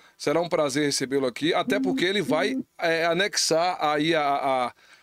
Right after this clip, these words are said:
a, a cultura e turismo e esporte. Então vai ficar uma sobrecarga. O esporte não é brincadeira. E ele coloca aqui: "Boa noite, estou acompanhando a live e as falas dos amigos Aragonês e Normélia." Sirlene também chegou por aqui, "Boa noite.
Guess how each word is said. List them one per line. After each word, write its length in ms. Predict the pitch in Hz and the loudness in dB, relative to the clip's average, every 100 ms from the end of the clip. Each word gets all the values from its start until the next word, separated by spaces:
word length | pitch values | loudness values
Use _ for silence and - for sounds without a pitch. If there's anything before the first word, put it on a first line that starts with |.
| - | -4
a, 80 | 151 | -2
a 40 | |
cultura 380 | 165 175 165 180 | 0 0 2 0
e 40 | |
turismo 380 | - 151 196 220 | 0 0 0 0
e 20 | |
esporte. 500 | 294 - 160 180 - | -2 0 0 0 -4
Então 180 | 120 160 | -4 -2
vai 100 | 208 | -2
ficar 300 | 220 226 - | -2 -2 -2
uma 120 | 285 | 0
sobrecarga. 760 | - - 220 320 - 190 165 143 | 0 0 0 -2 0 0 0 -2
O 40 | |
esporte 480 | 147 - 180 226 185 | -2 -2 -2 -2 -6
não 360 | 170 180 262 247 | -2 0 2 0
é 80 | |
brincadeira. 720 | 254 269 294 320 170 170 147 - - - - _ - - | 0 -4 -2 -4 0 0 0 -4 -10 -16 -18 _ -12 -2
E 100 | 165 | 0
ele 120 | 202 | 0
coloca 340 | 196 208 202 | 0 0 0
aqui: 160 | 160 160 | -2 -2
"Boa 200 | 190 190 | 0 2
noite, 320 | 160 196 220 | 2 0 0
estou 220 | - 208 | 0 0
acompanhando 580 | 196 196 170 165 170 156 | 0 -2 0 2 2 2
a 120 | 151 | 2
live 400 | 139 151 190 185 | 2 2 0 0
e 20 | 190 | 0
as 160 | 147 | 0
falas 280 | 156 165 165 | 0 0 0
dos 100 | 156 | -2
amigos 340 | 143 151 156 | 0 0 0
Aragonês 480 | 147 147 135 139 151 | 0 0 0 0 0
e 40 | 156 | -2
Normélia." 520 | 139 120 135 123 113 | -4 -2 -2 -2 -2
Sirlene 400 | - 175 175 165 | -2 0 0 -2
também 280 | 151 135 147 | -2 -2 -2
chegou 260 | 135 139 | -2 -4
por 120 | 127 | -2
aqui, 220 | 120 180 196 | -4 -2 -2
"Boa 160 | 151 | 0
noite. 300 | 139 196 - | 0 -2 -4